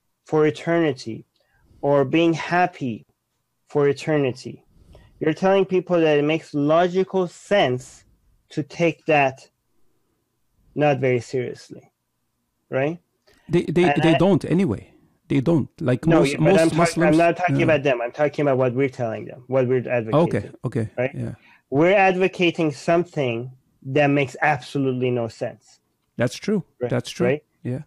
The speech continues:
Speaker 1: And I don't wanna make, I don't <laughs> wanna make advocate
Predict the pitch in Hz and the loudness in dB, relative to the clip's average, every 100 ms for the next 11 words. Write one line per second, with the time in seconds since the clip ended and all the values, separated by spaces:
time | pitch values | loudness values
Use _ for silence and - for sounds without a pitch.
0 | 135 156 156 156 165 170 165 156 143 131 | 0 2 2 2 2 4 2 2 0 -2
1 | - - 143 156 160 156 139 156 147 135 | -6 -2 0 2 2 2 2 2 2 2
2 | 139 131 131 - 127 | 0 0 -4 -4 -6